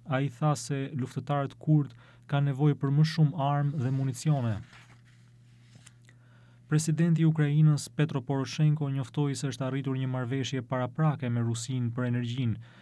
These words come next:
sipas të cilës Kievi do të paguajë treqind e tetëdhjetë e pesë dollar për metër kub gazi natyror gjatë muajve të dimrit. Zoti Poroshenko bëri të ditura detajet për mediat ukrainase.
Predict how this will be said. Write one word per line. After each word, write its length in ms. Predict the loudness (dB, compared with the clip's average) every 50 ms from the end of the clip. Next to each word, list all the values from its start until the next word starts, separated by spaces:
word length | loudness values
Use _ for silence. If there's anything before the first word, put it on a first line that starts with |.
| -20 _ -8
sipas 400 | -6 -6 -2 0 0 0 0 -4
të 60 | -8 -4
cilës 420 | -2 0 2 2 2 2 0 -2 -4
Kievi 400 | -2 0 0 0 0 0 -2 -2 -2 -2
do 80 | -2
të 140 | -4 -4 -4 -4
paguajë 480 | -4 -4 -2 -2 0 0 0 -2 -2 -2 -2
treqind 400 | -2 -2 0 2 2 2 2 2
e 20 |
tetëdhjetë 540 | 0 -2 -2 -2 0 -2 -2 -2 -4 -4 -6
e 40 | -4 -4
pesë 240 | -4 -4 -4 -4
dollar 480 | -4 -4 -4 -4 -4 -2 -2 -2 -4 -4
për 160 | -2 -4 -2
metër 320 | -2 -2 -4 -4 -6 -8 -6
kub 320 | -6 -6 -4 -4 -4 -6
gazi 320 | -6 -4 -4 -4 -2 -2
natyror 560 | -2 -2 -2 -2 -2 -2 -2 -2 -2 -4 -6 -8 -12 -18 -20 -20 -20 _ _ -6
gjatë 320 | -4 -4 -2 0 -2 -2
muajve 320 | 0 -2 -2 -4 -4 -4
të 60 | -6 -6 -4 -2
dimrit. 360 | -2 0 0 -2 -2 -6 -10 -16 -20 _ _ _ _ _ _ _ _ -6 -4
Zoti 240 | -2 -2 -2 -2 -2
Poroshenko 640 | -2 -2 -2 -4 -2 2 4 6 6 6 4 2
bëri 240 | 2 0 0 0 -2
të 160 | -2 -4 -4
ditura 460 | 0 0 0 0 0 0 0 0 -2 -2
detajet 560 | -2 -4 -4 -2 -2 0 0 0 0 -2 -4
për 160 | -6 -4 -4
mediat 360 | -2 -2 -2 -2 -2 -4 -4 -4
ukrainase. 640 | -4 -2 -2 0 0 0 0 0 -2 -2 -2 -4 -4